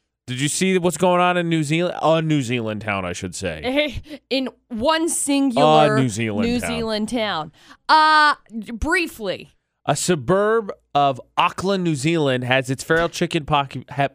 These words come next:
Speaker 1: made, has its feral chicken
Speaker 2: <laughs>
Speaker 1: population make a comeback amid the coronavirus
Speaker 2: <laughs>
Speaker 1: shutdown.
Speaker 2: Oh.
Speaker 1: Local authorities have been capturing and rehoming birds after their numbers peaked at about two hundred fifty last year.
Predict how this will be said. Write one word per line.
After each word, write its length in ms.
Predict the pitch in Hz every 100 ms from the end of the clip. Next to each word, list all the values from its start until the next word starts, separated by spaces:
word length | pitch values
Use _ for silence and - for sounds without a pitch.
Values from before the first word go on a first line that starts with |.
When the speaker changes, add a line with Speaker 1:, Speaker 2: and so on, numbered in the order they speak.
| _
Speaker 1:
made, 360 | 139 151 147 80
has 280 | 139 151
its 160 | 135 -
feral 420 | _ - 180 202
chicken 460 | 180 143 170 170 170
Speaker 2:
<laughs> 80 | -
Speaker 1:
population 960 | 156 151 131 123 156 170 - 120 110 - _ _ _
make 280 | - 143 147
a 80 | 139
comeback 760 | - 185 226 214 120 104 107 -
amid 260 | 135 135 135
the 60 | 127
coronavirus 680 | 139 139 147 131 120 110
Speaker 2:
<laughs> 100 | 110
Speaker 1:
shutdown. 520 | - 107 - 92 80 - _ _ _
Speaker 2:
Oh. 300 | 302 285 277
Speaker 1:
Local 260 | 160 165 185
authorities 360 | 170 190 170
have 40 | 143
been 120 | 156
capturing 500 | 160 170 180 196 175
and 80 | 147
rehoming 400 | 156 165 160 135
birds 260 | 143 151
after 200 | 147 135
their 40 | 139
numbers 300 | 143 143 -
peaked 340 | - 165 151
at 140 | - 135
about 260 | 131 131
two 160 | - 160
hundred 260 | 170 151
fifty 380 | - 165 165 147
last 480 | 110 117 127 - -
year. 360 | 135 120 85